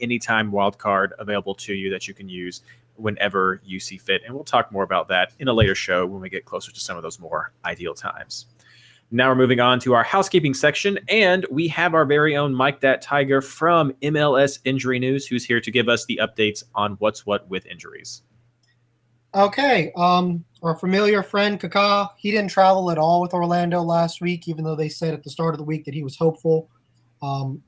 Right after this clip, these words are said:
Speaker 2: I don't have any further updates on that. I guess we'll just kinda see as the week goes. Uh, Ashley Cole for Los Angeles is coming back from his injury this week. Brad Davis left the match with a ca-, left calf strain. Um, no update on his timetable.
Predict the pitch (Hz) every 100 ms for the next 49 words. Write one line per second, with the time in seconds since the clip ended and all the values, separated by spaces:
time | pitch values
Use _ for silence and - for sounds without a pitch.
0 | - 165 165 165 160 160 143 160 156 151
1 | 147 156 165 160 156 156 147 147 147 143
2 | 139 143 139 143 135 139 - - 151 139
3 | 139 151 143 127 135 143 156 151 143 147
4 | - _ _ _ _ _ - 143 151 180
5 | 202 226 185 208 202 196 185 185 180 190
6 | 185 185 190 190 - 151 180 165 147 156
7 | 175 185 - - 165 160 185 180 180 175
8 | 175 170 - 185 180 - _ _ _ _
9 | _ _ 160 185 170 180 190 190 190 -
10 | - 160 180 - 160 165 180 196 - -
11 | - 160 160 143 - 151 165 170 - 165
12 | 175 170 185 185 185 190 165 _ 147 143
13 | 147 156 160 160 156 160 151 143 151 156
14 | - 156 151 151 147 151